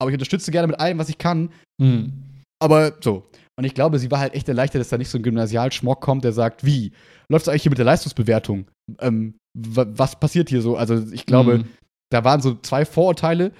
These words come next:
Speaker 1: die aufeinander getroffen sind und von Anfang an auf einmal gemerkt haben,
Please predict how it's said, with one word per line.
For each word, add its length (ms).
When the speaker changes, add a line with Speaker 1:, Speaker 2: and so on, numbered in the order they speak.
Speaker 1:
die 100
aufeinander 280
getroffen 380
sind 300
und 80
von 140
Anfang 280
an 80
auf 140
einmal 400
gemerkt 260
haben, 140